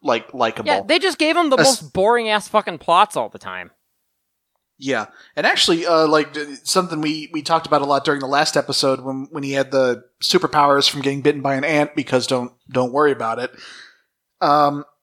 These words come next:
Speaker 1: is this show has, one of the reasons he's gotten better is this show has realized,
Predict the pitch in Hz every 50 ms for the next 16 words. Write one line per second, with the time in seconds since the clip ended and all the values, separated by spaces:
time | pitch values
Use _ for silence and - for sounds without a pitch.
0 | _ _ _ _ _ _ - 196 170 - - 294 320 - - 285 240 208 190 190
1 | 170 - - - 208 - 165 196 220 247 254 226 185 170 180 202 196 220 208 -
2 | - 202 - - 180 160 160 160 135 - 147 147 156 175 175 170 170 - - 156
3 | 147 - - - 165 156 143 143 123 120 131 156 190 196 165 143 143 143 143 143
4 | 131 - - - - _